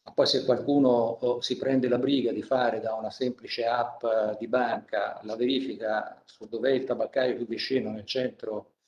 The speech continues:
in un, in un centro dell'area metropolitana, si renderà conto che ha tante opportunità. Se vai sulla montagna Pistoiese, per parlare di zone che ben conosco, diciamo, anche questo, anche l'accesso a questo servizio sostitutivo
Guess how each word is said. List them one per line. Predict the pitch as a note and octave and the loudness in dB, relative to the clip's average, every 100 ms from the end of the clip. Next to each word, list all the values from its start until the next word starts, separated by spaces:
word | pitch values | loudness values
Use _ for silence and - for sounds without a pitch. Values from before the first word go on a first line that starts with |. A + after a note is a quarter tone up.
| _ - | _ -16
in | A2+ | -12
un, | A2+ | -8
in | A2 A2+ | -8 -8
un | A#2+ | -10
centro | A#2+ C3+ B2 - | -4 -2 -2 -2
dell'area | A2 A#2+ A#2+ A2+ | -2 0 0 0
metropolitana, | A2 G#2 - A2 - C3+ D3 B2+ - _ _ _ | -6 -12 -10 -10 0 2 4 2 -2 _ _ _
si | - B2 | -14 -4
renderà | A#2+ A#2 A2+ | -2 0 -2
conto | - A#2+ A#2 | -2 -4 -2
che | B2 | -2
ha | G#2+ | 0
tante | A#2 A2+ A2+ | -2 -4 -8
opportunità. | - A2 - A2+ - G#2 - _ _ _ _ | -8 -10 -8 -10 -2 -4 -4 _ _ _ _
Se | - A2 | -12 0
vai | C3+ | 2
sulla | B2 A#2+ | 2 0
montagna | A#2 A2 C3 A#2+ A#2 | -2 -2 -2 -2 -2
Pistoiese, | B2 - C3+ A2+ A2 A2 G#2+ | -4 0 2 2 -2 -6 -12
per | A2 | -10
parlare | - A2 A2 A2 | -8 -2 -2 -2
di | G#2+ | -6
zone | G#2+ A#2 G#2+ | -4 -4 -4
che | G2+ G2+ _ | -6 -8 _
ben | - A#2 | -10 -10
conosco, | - B2+ G#2 G2+ - | -4 -2 -2 -6 -8
diciamo, | G#2+ - A2 - - _ _ - | -8 -6 -8 -8 -16 _ _ -4
anche | D#3 D#3 C3 | 0 2 2
questo, | C#3 C3 - A#2+ A2 - | 2 2 2 0 -2 -4
anche | D3+ D#3+ C3+ | -2 2 2
l'accesso | B2 - C#3 B2+ - | 2 2 0 0 -4
a | - | -2
questo | B2+ - | -4 -2
servizio | - B2 B2+ B2 - | -4 -4 -2 -2 -2
sostitutivo | B2+ - B2 A#2+ A2 G#2 G2+ | -4 -2 -2 -4 -6 -4 -4